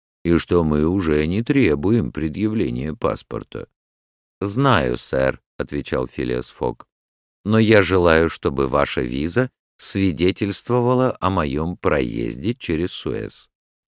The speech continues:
«Как вам угодно». И консул, пометив паспорт, приложил к нему свою печать.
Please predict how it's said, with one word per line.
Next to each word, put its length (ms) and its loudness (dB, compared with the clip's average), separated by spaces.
«Как 360 4
вам 340 2
угодно». 680 -10
И 160 4
консул, 920 4
пометив 760 -2
паспорт, 640 -2
приложил 680 4
к 80 -14
нему 300 -4
свою 420 -6
печать. 560 -16